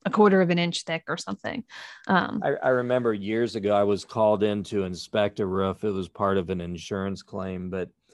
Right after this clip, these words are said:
Speaker 2: you know, I, and th-, this was shame on me for not realizing this, but I stepped on this roof and I didn't realize it was on purlins. I thought it was on solid deck and, you know, I quickly realized it wasn't. Um,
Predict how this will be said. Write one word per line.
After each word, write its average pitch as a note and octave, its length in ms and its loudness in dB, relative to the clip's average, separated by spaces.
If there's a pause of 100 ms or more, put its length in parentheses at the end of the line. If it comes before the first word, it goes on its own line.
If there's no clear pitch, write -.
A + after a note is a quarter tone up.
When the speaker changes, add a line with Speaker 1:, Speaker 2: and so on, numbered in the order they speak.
(320)
Speaker 2:
you G#2+ 140 -6
know, G#2 140 2
I, G#2 100 2
and A#2+ 280 0
th-, C3 220 4
this B2+ 280 2
was G2+ 140 -2
shame G2+ 360 -6
on F#2 220 -6
me G2 200 -4
for G2 180 -10
not F#2 280 -8
realizing F#2+ 560 -4
this, G2 280 -10
but G2 120 -10
I G2 120 -8
stepped A2 440 -8
on G2 140 -10
this F2+ 220 -12
roof A2+ 460 0
and F#2 200 -8 (280)
I F3 120 -4
didn't D3 240 -8
realize G#2+ 500 -2
it G2+ 100 -6
was F#2+ 240 -10
on G2 380 -8
purlins. A2 520 -8
I G#2 140 -8
thought G#2 240 -10
it G2+ 60 -10
was F#2+ 160 -14
on F#2 200 -12
solid G2 440 -10
deck A2 380 -6
and, F2 200 -14 (300)
you A2+ 100 -10
know, G#2+ 80 -4
I A#2+ 100 -2
quickly A2 420 -6
realized G2 560 -4
it - 100 -10
wasn't. G#2 500 -4 (140)
Um, F#2+ 520 -4